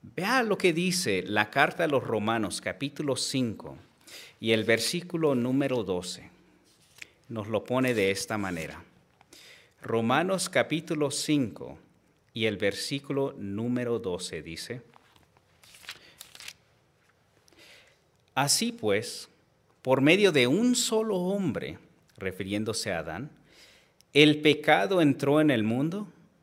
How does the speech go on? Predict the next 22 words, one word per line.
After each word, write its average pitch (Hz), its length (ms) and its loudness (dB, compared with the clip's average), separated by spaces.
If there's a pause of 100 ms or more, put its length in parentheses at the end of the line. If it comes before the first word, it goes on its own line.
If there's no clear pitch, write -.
(240)
y 127 140 4
por 117 260 4
medio 160 400 4
del 123 200 0
pecado 95 640 -6 (460)
entró 90 460 -10
la 73 180 -14
muerte". 104 480 -8 (1300)
El - 60 -20
pecado 185 460 0
no 180 120 4
es 180 80 2
solamente 147 840 4
un 123 360 0
acto 123 480 0
en 95 140 -2
contra 120 520 -2
de 98 100 -2
la 95 120 0
voluntad 87 560 -10
de 90 160 -8
Dios, 107 580 -8